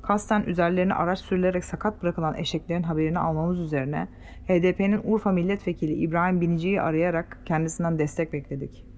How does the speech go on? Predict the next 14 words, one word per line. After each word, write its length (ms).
Kendisinden 400
aldığımız 500
cevap, 260
"Bu 120
bölgede 280
insanlar 440
ölüyor, 420
ne 180
eşeği, 340
başka 220
konu 220
mu 120
kalmadı?" 380
oldu. 380